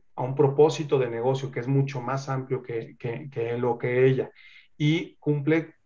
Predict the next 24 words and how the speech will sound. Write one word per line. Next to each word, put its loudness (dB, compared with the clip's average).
con 0
una 4
expectativa -2
que -8
ya -2
tienen -2
inclusive -4
los -4
accionistas -2
vis-a-vis -4
de 2
la -2
organización, -6
¿no? -6
Que -10
tienen 0
la 2
expectativa -2
del 2
mercado 0
vis-a-vis -2
de -2
la -4
organización. -2